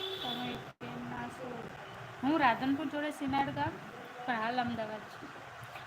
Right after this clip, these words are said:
ચલો બેન, બાય. જોઈએ કોણ આવે છે. ગાડી લઈને જવાનું છે. ઓકે ભાઈ, ધંધો કરો પહેલા, કેમ કે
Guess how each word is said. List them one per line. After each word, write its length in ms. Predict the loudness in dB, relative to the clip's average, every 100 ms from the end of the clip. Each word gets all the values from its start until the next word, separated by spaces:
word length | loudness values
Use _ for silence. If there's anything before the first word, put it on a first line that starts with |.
| -12
ચલો 300 | -6 -4 -2
બેન, 220 | -4 -4 -4 -4
બાય. 180 | -4 -6 -8 -8 -8 -10 -12 -12 -12 -14 -14 -12 -12 -12 -14 -14 -14 -12 -12 -12 -12 -12 -12 -10 -6 -6
જોઈએ 600 | -6 -6 -6 -4 -4 -4 -6 -8
કોણ 260 | -6 -6
આવે 320 | -6 -6 -6 -8 -10
છે. 180 | -6 -4 -4
ગાડી 440 | -6 -6 -6 -6
લઈને 400 | -6 -6 -6 -6
જવાનું 540 | -4 -6 -6 -6 -6 -6
છે. 160 | -8 -10 -12 -12 -12 -12 -12 -12 -12 -12 -14 -14 -12 -10 -10 -10 -12 -12 -12 -12 -12 -10 -10
ઓકે 340 | -8 -2 0
ભાઈ, 460 | 2 6 8 8 6 0 -8 0 2 2 2
ધંધો 320 | 2 4 4
કરો 260 | 6 4 4
પહેલા, 400 | 2 4 4 2 -2 -8 -12 -14 -10
કેમ 140 | -6 -6
કે 220 | -2 -2